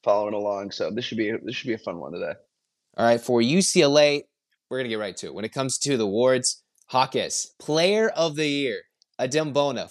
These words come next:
Speaker 2: Freshman of the Year, Defensive Player of the Year in Jalen Clark, and the John Wooden Coach of the Year award goes to none other than the U C L A head coach himself in Mick Cronin.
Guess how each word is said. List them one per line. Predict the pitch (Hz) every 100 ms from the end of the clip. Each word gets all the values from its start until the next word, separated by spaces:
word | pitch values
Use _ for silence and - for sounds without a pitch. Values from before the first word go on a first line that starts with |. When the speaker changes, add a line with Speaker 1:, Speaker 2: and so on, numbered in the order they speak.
| -
Speaker 2:
Freshman | 170 190 185 160
of | 135
the |
Year, | 131 113 90 80 _ _ -
Defensive | 143 - 175 175 151
Player | - 151 139
of |
the | 131
Year | 131
in | 123
Jalen | 107 123 113 101
Clark, | 123 120 - _ _
and | - 127
the | 113 92
John | 110 151 160 147
Wooden | 127 151 143 127
Coach | - 143 139 -
of |
the | 113
Year | 113 131
award | 123 110 110 98 98 _ -
goes | 131 120
to | 113
none | 120 127
other | 117 123
than | 113
the | 113
U | 110
C | 120 117
L | 113
A |
head | 110 107
coach | - 107
himself | 101 101 117 104 - _ -
in | 123 117
Mick | 113 113 - -
Cronin. | - 123 120 120